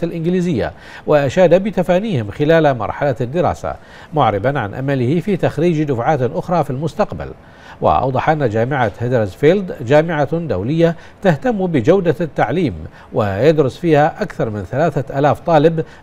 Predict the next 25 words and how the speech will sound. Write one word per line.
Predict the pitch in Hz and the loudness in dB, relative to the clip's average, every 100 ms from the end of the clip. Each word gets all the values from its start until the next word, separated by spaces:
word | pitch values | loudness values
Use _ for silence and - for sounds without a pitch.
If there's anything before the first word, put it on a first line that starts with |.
| 156 | -2
من | 175 147 | 0 0
خارج | - 196 202 156 143 | 0 2 4 2 0
المملكة | 117 107 131 131 131 | -2 -4 -2 -2 -4
المتحدة. | 110 139 - - 92 69 - - - - - - - | -6 -4 -4 -4 -4 -8 -10 -16 -20 -20 -20 -20 -2
بعد | 170 214 | 4 6
ذلك | 233 269 247 185 | 6 4 0 -2
قام | 208 190 156 | 0 0 0
معالي | 120 143 165 | 0 2 2
الوزير | 123 113 208 | 2 2 0
بتكريم | 202 202 156 - 214 139 | -2 -2 -2 -2 -2 -2
خريجي | 156 135 117 190 | -2 -2 0 0
برامج | 170 143 165 123 | 2 2 0 0
الماجستير | 117 117 107 - 139 175 190 - - | -2 -2 -4 -4 0 0 0 -8 -6
وهنأهم | 143 139 123 123 170 135 190 | 0 2 2 -2 -2 -2 -2
بالنتائج | 156 120 110 156 175 127 | -2 -2 -2 0 0 -2
الطيبة | 123 202 196 123 120 | -4 -2 0 2 0
التي | - 185 160 123 147 | 0 0 0 0 -2
حققوها، | - 135 135 - 180 113 90 - - - | -6 -4 -4 0 2 2 0 -4 -16 -4
بما | 208 160 104 | 0 0 0
ينعكس | 90 147 - 151 180 | -2 -4 -4 -4 0
على | 202 160 107 107 | 2 2 2 0
أدائهم | 101 175 147 196 | 2 2 2 -2
في | 190 | -4
تعزيز | 165 104 135 143 | -2 -2 -2 -2
الأمن، | 123 147 185 214 | -2 -2 -4 -6